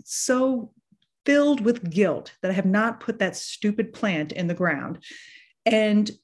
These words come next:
I thought it was gonna be, like, you know, root bound. I thought it was, it's like, clearly this is gonna die. I don't even know why I'm wasting putting in the ground in the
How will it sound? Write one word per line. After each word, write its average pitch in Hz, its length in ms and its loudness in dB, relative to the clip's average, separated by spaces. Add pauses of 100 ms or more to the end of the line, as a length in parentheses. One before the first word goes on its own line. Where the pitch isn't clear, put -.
(260)
I 226 120 0
thought 208 320 0
it 190 60 2
was 185 100 0
gonna 180 160 0
be, 180 240 0
like, 147 400 -2 (480)
you 185 80 2
know, 160 80 4
root 226 360 6
bound. 196 600 2
I 202 40 -8
thought 202 120 2
it 185 40 2
was, 175 220 -4
it's - 240 -14
like, 175 160 -6
clearly 233 320 6
this 196 180 2
is 165 120 -2
gonna 151 160 -2
die. 185 340 2
I - 40 0
don't 202 140 4
even 165 160 2
know 147 60 0
why 143 180 -2
I'm 135 200 -6
wasting 156 340 -2
putting 151 200 0
in - 0 -
the 139 80 -6
ground 147 200 -2
in 127 60 -4
the 123 120 -12